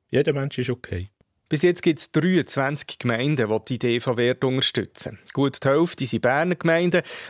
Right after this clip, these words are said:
Speaker 2: aber auch sechs Solothurner sind drunter. Lauterbach, Lüterkofen, Solothurn, Zuchu, Hüniken und Gerlafingen. Dort ist der Gemeindepräsident Philipp Heri zwar noch fast der Einzige mit einer Wertkarte.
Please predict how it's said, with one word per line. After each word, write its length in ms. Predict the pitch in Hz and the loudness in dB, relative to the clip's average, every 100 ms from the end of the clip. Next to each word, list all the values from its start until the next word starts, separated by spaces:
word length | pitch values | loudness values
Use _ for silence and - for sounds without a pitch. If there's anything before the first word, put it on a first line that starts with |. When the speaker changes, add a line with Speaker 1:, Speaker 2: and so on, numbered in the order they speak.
| - | -4
Speaker 2:
aber 260 | 123 139 | 0 2
auch 80 | 143 | 2
sechs 380 | 143 151 - - | 2 0 0 0
Solothurner 540 | 160 175 151 139 110 101 | 2 2 2 2 0 -2
sind 240 | 123 104 | -4 -4
drunter. 280 | 101 - - - - | -4 -4 -12 -12 0
Lauterbach, 760 | 143 170 - 151 151 147 - - | 2 2 2 2 2 0 -4 -2
Lüterkofen, 760 | 143 165 131 - 143 143 143 | -2 -2 -6 0 0 2 0
Solothurn, 680 | 123 139 151 143 147 147 143 | 2 2 2 0 0 0 -2
Zuchu, 500 | - 151 156 - 151 - - - | 0 0 0 -2 -2 -4 -18 -6
Hüniken 680 | 156 170 170 156 - 143 143 - | -2 2 0 -2 0 0 -2 -4
und 360 | - 131 135 - | -2 0 -2 -2
Gerlafingen. 800 | 107 117 120 110 - - - - - - - - - | 0 2 2 0 -4 -10 -12 -18 -18 -18 -16 -18 -6
Dort 280 | - 170 180 | 0 2 2
ist 260 | 185 143 - | 2 2 0
der 60 | |
Gemeindepräsident 800 | 131 143 170 - 147 131 151 156 | 0 0 -2 -2 -2 0 0 0
Philipp 300 | - 165 131 | 0 0 2
Heri 300 | 143 175 160 | 2 2 2
zwar 220 | - 147 | 2 0
noch 180 | 143 147 | 2 0
fast 320 | 165 160 - | 0 0 -2
der 140 | 123 127 | -2 0
Einzige 400 | 170 180 120 113 | -2 -2 -4 -2
mit 140 | 107 | 0
einer 120 | 117 117 | 0 2
Wertkarte. 680 | 127 131 - 120 98 - | 0 0 0 0 0 -2